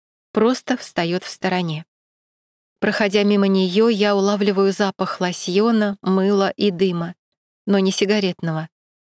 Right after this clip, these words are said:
Похоже на запах обуглившихся опавших листьев дуба. У нее лицо Майкла. Я вздрагиваю, проходя мимо нее. Дико видеть его лицо у женщины.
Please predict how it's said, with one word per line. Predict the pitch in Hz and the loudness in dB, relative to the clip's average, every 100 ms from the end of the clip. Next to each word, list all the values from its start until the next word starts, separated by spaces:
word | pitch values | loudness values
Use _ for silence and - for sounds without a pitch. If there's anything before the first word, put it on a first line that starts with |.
| _ _ _ _ | _ _ _ _
Похоже | 185 180 196 196 | -6 -2 0 2
на | 196 190 | 2 2
запах | 190 208 208 - - | 0 -2 -2 -6 -4
обуглившихся | 185 170 214 208 202 - 220 - - 190 | -4 0 0 2 -2 -2 -4 -4 -2 -2
опавших | - 185 - 196 196 | -2 -4 -4 -6 -2
листьев | 190 180 - 190 | -2 -2 -4 -4
дуба. | 180 180 143 185 - _ _ _ _ _ _ _ _ - | -2 -4 -4 -12 -16 _ _ _ _ _ _ _ _ -2
У | |
нее | 196 196 190 214 | 2 2 2 2
лицо | 190 - 202 | 0 -2 -2
Майкла. | 190 196 170 156 165 175 _ _ _ _ _ _ _ | 0 0 -2 -6 -8 -10 _ _ _ _ _ _ _
Я | 185 190 | -2 -2
вздрагиваю, | 180 165 214 202 185 165 165 | -2 -2 -2 0 -4 -4 -6
проходя | - 185 185 175 180 | -6 -6 -4 -2 -2
мимо | 175 170 | -2 -4
нее. | 170 175 170 165 - _ _ _ _ _ _ - | -4 -4 -6 -8 -12 _ _ _ _ _ _ -12
Дико | 170 233 254 185 | -4 -2 0 -2
видеть | 185 175 185 - | 0 0 -2 -2
его | 190 185 | -2 0
лицо | 185 185 - 214 202 | 0 -2 -2 0 0
у | |
женщины. | 196 208 175 - - 170 | 0 0 -2 -4 -4 -6